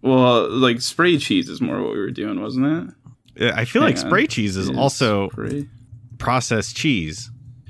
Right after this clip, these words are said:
Speaker 1: Hang on. I bet there's something that's real cheese somehow. That's spray cheese.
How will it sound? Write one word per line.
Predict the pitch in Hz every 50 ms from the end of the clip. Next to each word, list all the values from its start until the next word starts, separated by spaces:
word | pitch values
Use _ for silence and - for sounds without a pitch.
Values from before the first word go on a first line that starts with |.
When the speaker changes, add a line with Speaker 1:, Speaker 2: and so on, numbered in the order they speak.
| - - - - - - - -
Speaker 1:
Hang | 120 120 117
on. | - 73 78 62 - - - -
I | - 127
bet | 120 123 135 127 131 139 -
there's | 139 135 127 127
something | - - 147 135 131 127 131 120 110 104
that's | - - - -
real | 113 110 101 101 - - - - -
cheese | - - - - 151 156 - - -
somehow. | - - - - 131 - 64 69 67 139 - _ _ _ _ _ _ _ _ - _ _ _ _ _ _ _ _ _ _ _
That's | - - 92 85
spray | - - - 98 85 73
cheese. | - - 85 78 73 78 135 -